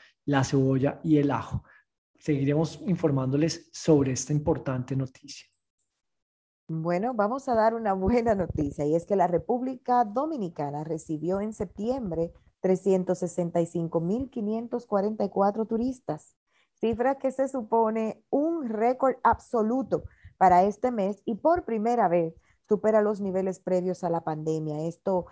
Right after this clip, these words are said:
Speaker 2: se anunció o anunció el gobierno dominicano.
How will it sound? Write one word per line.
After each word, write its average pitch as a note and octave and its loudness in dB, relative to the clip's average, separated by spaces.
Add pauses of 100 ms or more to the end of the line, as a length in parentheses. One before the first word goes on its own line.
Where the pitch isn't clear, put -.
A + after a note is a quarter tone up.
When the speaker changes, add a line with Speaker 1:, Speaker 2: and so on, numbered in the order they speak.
(420)
Speaker 2:
se A3+ 2
anunció F#3+ 2 (280)
o F#3+ 6
anunció C#4 2
el F#3 0
gobierno E3+ -2 (280)
dominicano. D3+ -2